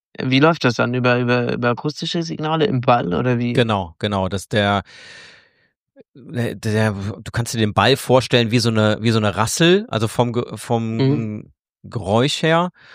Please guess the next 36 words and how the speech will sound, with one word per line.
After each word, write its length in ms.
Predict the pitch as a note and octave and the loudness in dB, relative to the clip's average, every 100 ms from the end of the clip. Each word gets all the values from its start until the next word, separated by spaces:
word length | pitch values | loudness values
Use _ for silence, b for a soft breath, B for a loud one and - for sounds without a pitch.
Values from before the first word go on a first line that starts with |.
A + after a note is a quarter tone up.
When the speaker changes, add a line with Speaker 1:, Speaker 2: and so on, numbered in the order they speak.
| B B _ | B B _
Speaker 2:
Und, 640 | - A#2+ A#2+ - - - - | 0 0 0 -6 -8 -10 -8
ähm, 380 | A#2 A2+ A2 A2 | -6 -6 -6 -4
dann 220 | A2 G#2+ | -2 0
wird 180 | G#2 A#2+ | 0 0
eben, 640 | B2 B2 A#2 A#2+ A#2 A#2 - _ _ _ | 2 2 2 -2 -2 -4 -8 _ _ _
ja, 180 | A2 G#2 | 0 0
Maß 440 | F#2 F#2+ A#2 - | 2 4 4 0
genommen, 600 | - B2+ A#2 C3 D3 D3+ | -2 0 2 2 -2 -4
beziehungsweise, 920 | A#2+ - - A#2 A2+ A2 G#2+ G#2+ G#2 G#2 | -6 -8 -4 -2 -2 0 2 2 0 0
ne, 140 | B2 | -2
der, 280 | A2 G#2 G2+ | 0 2 2
der 120 | G2+ | 0
Schlag 380 | - A2 G#2+ A#2 | -2 0 0 0
ausgeholt, 800 | - A#2+ - B2 B2+ C3+ C3+ - | -2 -4 -4 -4 0 0 0 -2
wenn 480 | A2 A#2 A#2+ A#2+ G#2+ b b _ _ | -2 -2 -4 -6 -10 b b _ _
der 140 | G#2+ G#2 | -4 0
Ball 420 | G#2+ A2 A#2+ A#2 | 2 4 4 2
in 160 | A2+ G#2+ | -2 -4
einer 80 | |
gewissen 320 | G#2 G#2 A#2 A#2 | -4 -4 -6 -6
Entfernung 500 | G#2+ - A2 G#2 G2+ | -8 0 0 0 0
da 280 | G2+ C3 | 2 4
ist. 180 | D3+ - | 2 -2
Das 140 | G#2+ - | -6 -4
kann 240 | G#2+ G#2+ | -4 0
der 100 | G#2 | 0
Lars 380 | G2+ G2+ A2+ - | 2 0 0 0
halt 180 | G2+ - | -2 0
sehr 200 | G#2+ G#2 | 0 0
gut 380 | G#2+ A#2+ B2+ | 0 0 -2
über 380 | - B2 G#2+ G#2+ G2 B B | -2 -2 0 0 -2 B B
das 160 | - G#2 | -10 -8
erste 460 | - A#2 - - - | -2 -2 -2 -6 0
Auftitschen 1040 | B2+ - - C3+ A#2 - C3 B2 B2+ B2+ | 0 0 -2 -2 -2 -6 -6 -4 -4 -6
und 300 | - G#2+ - | -4 -4 2
dann 360 | G#2+ G#2+ G#2+ | 2 2 -2